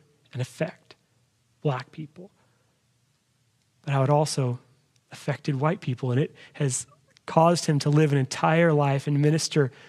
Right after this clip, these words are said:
out of reconciliation. And now he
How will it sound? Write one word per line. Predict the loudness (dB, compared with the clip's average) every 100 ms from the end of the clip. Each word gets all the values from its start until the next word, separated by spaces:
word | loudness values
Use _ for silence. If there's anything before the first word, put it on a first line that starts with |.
| -20 -20 _
out | 2 4
of | 4
reconciliation. | 2 2 0 0 -2 -2 -2 -4 -8 -10 -16 _ _ _ _ _ _ _ _ _ _ _ _ _ _ _ -6
And | 2
now | 4 6 6
he | 4 2 0